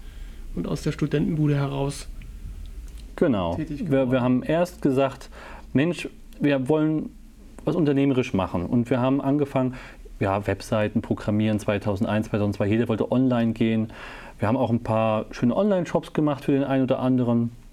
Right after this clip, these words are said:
Speaker 2: Einer hat Navigationssysteme verkauft, der nächste Wein. Und wir haben gesehen, „Mensch, also das läuft ja richtig gut bei den Kunden. Äh, und wir sind hier nur blöde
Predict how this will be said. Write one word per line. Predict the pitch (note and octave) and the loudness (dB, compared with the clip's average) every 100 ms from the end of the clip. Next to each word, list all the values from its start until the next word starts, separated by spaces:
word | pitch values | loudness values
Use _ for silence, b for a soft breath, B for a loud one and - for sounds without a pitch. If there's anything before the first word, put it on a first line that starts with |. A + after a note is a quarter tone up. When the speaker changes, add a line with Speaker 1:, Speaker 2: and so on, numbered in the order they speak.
| - - - | -20 -20 -10
Speaker 2:
Einer | - C3 G#2 | -2 0 2
hat | F#2+ | 0
Navigationssysteme | A#2+ G2+ G#2+ G#2 E3+ D#3+ C3+ - C3+ B2+ | 0 0 0 0 0 2 0 0 2 2
verkauft, | B2+ - A#2+ - | 0 0 0 0
der | G2+ | 0
nächste | G#2 - G2 G#2 | 0 0 0 2
Wein. | D3 D3+ D3 | 2 2 2
Und | A2+ | 2
wir | G#2 | 2
haben | G2+ | 2
gesehen, | G#2 F#2+ F2+ | 2 2 2
„Mensch, | F2 C#3+ C3+ G2 | 2 2 2 0
also | G#2+ F#2 | 0 0
das | F2+ - | 0 -2
läuft | G2 | -2
ja | - | -2
richtig | G2+ - - | -2 -4 0
gut | C#4 | 0
bei | B3+ | 2
den | A#2+ G2+ | 2 2
Kunden. | A2+ A2 A2 - B B B B B B - | 0 2 -2 -4 B B B B B B -2
Äh, | |
und | A2 G2+ - G2+ | 0 0 0 2
wir | A#2 | 2
sind | A#2+ A#2 | 2 2
hier | A#2 | 2
nur | A#2 | 2
blöde | A2+ A#2+ A#2 | 2 2 2